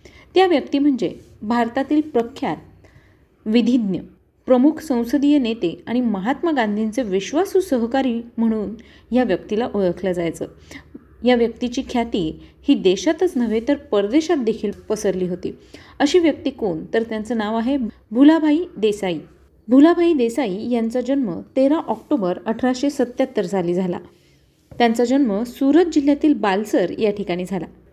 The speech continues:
कायदेशीरपणा त्यांना वारशाने मिळाला होता. त्यांचे वडील सरकारी वकील होते. सुरुवातीस त्यांची आर्थिक परिस्थिती सामान्य होती,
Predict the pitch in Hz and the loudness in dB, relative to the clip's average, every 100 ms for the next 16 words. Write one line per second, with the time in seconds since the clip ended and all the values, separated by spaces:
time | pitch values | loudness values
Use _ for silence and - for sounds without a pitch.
0 | - - - 262 254 330 370 392 285 202 | -20 -20 2 4 6 4 4 2 2 -2
1 | 214 233 233 262 202 175 - 269 233 185 | -2 -2 -2 0 0 -2 -2 0 0 0
2 | 170 196 202 - - _ - 208 214 208 | -2 -2 -4 -8 -12 _ -4 -2 0 0
3 | 208 269 - 214 202 311 311 214 202 185 | 0 0 0 0 2 4 4 2 -2 -2
4 | 190 185 - _ _ _ _ _ - 330 | -4 -6 -12 _ _ _ _ _ 2 6
5 | 302 359 359 359 330 247 240 - 214 214 | 8 6 4 2 2 -2 -2 -2 -2 -4
6 | 269 262 214 202 - 233 254 277 262 262 | -6 0 0 0 -4 -6 -6 -4 0 4
7 | 285 247 180 180 160 | 4 2 -2 -6 -8